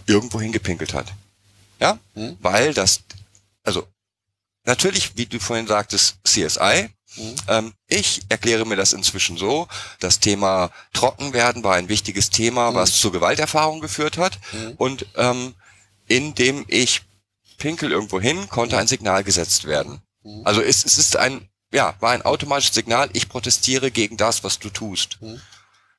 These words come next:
Speaker 1: Ähm, ist zwar mal jetzt, das, was ich jetzt gesagt habe, macht mich schon wieder nachdenklich, weil ich glaube nicht, dass es eine bewusste Entscheidung ist.
Speaker 2: Mhm.
Speaker 1: Ich mach das so.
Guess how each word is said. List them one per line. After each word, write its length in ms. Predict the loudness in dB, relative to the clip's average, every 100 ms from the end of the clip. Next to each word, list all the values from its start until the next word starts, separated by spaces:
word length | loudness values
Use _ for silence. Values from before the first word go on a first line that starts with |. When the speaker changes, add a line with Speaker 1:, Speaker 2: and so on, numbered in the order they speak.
| _
Speaker 1:
Ähm, 320 | 0 0 -2 -10 _ _ _ _ _ _ _ _ _ 0
ist 140 | 4
zwar 140 | 4
mal 100 | 4
jetzt, 220 | 2 2 2
das, 200 | 2 2
was 120 | 4 2
ich 60 |
jetzt 160 | 2 0
gesagt 320 | 2 2 2
habe, 180 | -2 0
macht 220 | -2 -2
mich 140 | -4
schon 160 | -2 0
wieder 140 | 0
nachdenklich, 560 | 2 2 2 -2 -2 0
weil 300 | 2 2 0
ich 260 | -6 -8 -2
glaube 260 | -2 0
nicht, 300 | 0 0 0
dass 140 | 0 0
es 60 | 0
eine 140 | -4
bewusste 600 | -8 -2 0 0 0 -4
Entscheidung 500 | -2 -2 0 0 -2
ist. 260 | 0 2 2
Speaker 2:
Mhm. 60 |
Speaker 1:
Ich 100 | 0
mach 220 | -8 -10 -2
das 200 | 0 0
so. 280 | 0 -2